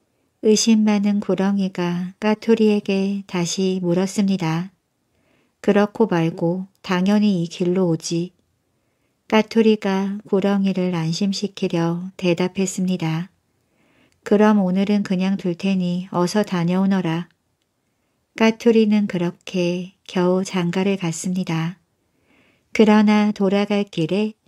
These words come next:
죽을 일을 생각하니 섹시하고 한 이불에서 잠을 자면서도 한숨만 푹푹 내쉬었지요.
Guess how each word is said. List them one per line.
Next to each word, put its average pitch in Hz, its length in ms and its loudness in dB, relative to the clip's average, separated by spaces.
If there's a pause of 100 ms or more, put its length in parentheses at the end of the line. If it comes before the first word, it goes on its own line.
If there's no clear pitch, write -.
(300)
죽을 220 440 4
일을 214 240 4
생각하니 202 960 -4 (180)
섹시하고 214 960 0 (340)
한 240 300 2
이불에서 202 580 2
잠을 185 400 -2
자면서도 190 840 -2 (460)
한숨만 226 720 4
푹푹 214 640 -2
내쉬었지요. 165 920 -2